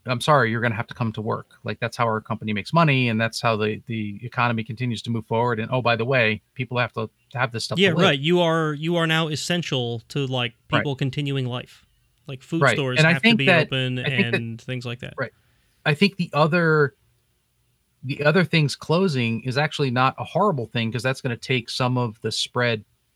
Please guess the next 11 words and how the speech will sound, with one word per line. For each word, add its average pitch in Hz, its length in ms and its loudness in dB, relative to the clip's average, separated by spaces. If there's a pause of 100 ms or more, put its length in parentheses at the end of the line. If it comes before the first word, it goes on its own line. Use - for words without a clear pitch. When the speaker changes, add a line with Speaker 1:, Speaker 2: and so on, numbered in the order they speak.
(260)
Speaker 1:
off. 113 380 2
So, 107 420 -2
you 127 100 -2
know, 113 220 -6 (140)
look, 135 240 -2
kids 160 280 -4
are 117 120 -2
a 107 40 -4
cesspool 113 460 -4
of 92 100 -10
germs. 107 440 -8